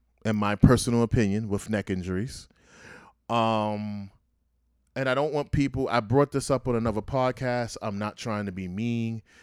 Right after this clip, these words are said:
I'm not trying to be foul. I'm not trying to be disrespectful. But there's an insurance issue. When you get hurt in any scenario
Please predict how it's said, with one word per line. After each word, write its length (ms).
I'm 160
not 200
trying 280
to 60
be 140
foul. 640
I'm 120
not 160
trying 180
to 40
be 120
disrespectful. 840
But 140
there's 180
an 80
insurance 520
issue. 280
When 140
you 120
get 180
hurt 480
in 200
any 200
scenario 720